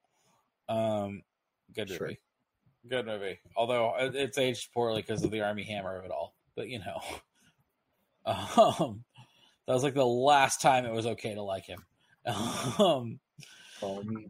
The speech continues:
Speaker 2: by Your Name?
Speaker 1: Yeah, Timothée Chalamet and Armie Hammer have a summer romance in Italy.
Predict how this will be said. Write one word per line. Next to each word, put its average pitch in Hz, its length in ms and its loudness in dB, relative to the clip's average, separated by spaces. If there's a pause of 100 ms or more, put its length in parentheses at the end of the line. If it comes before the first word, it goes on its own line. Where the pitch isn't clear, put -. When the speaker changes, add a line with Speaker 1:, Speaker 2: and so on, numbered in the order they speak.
Speaker 2:
by 90 200 -2
Your 87 440 -6
Name? 113 400 -4 (240)
Speaker 1:
Yeah, 117 320 0
Timothée 143 380 -4
Chalamet 123 480 0
and 117 80 -4
Armie 110 320 -6
Hammer 107 260 -4
have 107 160 -4
a 98 60 -8
summer 104 320 -6
romance 95 440 -6
in 90 60 -12
Italy. 80 380 -8